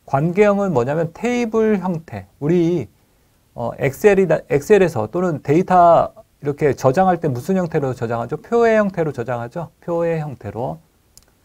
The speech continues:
자, 이러한 데이터베이스 모델을 뭐라고 그런다? 관계형 데이터베이스 모델이라고 얘기합니다. 그래서, 어, 테이블의 형태로 구성, 구성한 구조로 가장 일반적으로 많이 사용되는 형태가 뭐냐? 바로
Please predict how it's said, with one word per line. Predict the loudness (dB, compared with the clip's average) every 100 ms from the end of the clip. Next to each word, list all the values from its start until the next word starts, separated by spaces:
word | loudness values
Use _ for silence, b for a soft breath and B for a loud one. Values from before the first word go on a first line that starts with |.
| _ -4
자, | 0
이러한 | 2 4 2 2
데이터베이스 | 0 -2 0 0 0 0 -4 -6
모델을 | -6 -6 -6 -6
뭐라고 | -6 -8 -10
그런다? | -8 -8 -10
관계형 | -10 -6 -4 -4 -4 -4 -6 -8 -8
데이터베이스 | -8 -8 -10 -12 -10 -12 -12 -12
모델이라고 | -12 -12 -14 -14 -16
얘기합니다. | -16 -20 -20 -18
그래서, | -10 -4 -2 -4 b b b b b
어, | -2 -2 -2
테이블의 | 0 2 2 2 2
형태로 | 0 -2 0 2 2 0
구성, | -6 -6 -4 -4 -8
구성한 | -10 -10 -6 -4 -4 -6
구조로 | -6 -4 -4 -6
가장 | -6 -2 -2 -2
일반적으로 | -4 -2 0 -2 -2 -2 -2
많이 | -2 -2 -4
사용되는 | -4 -6 -6 -6
형태가 | -8 -12 -12 -10
뭐냐? | -8 -8 -8 -8
바로 | -6 -6 -6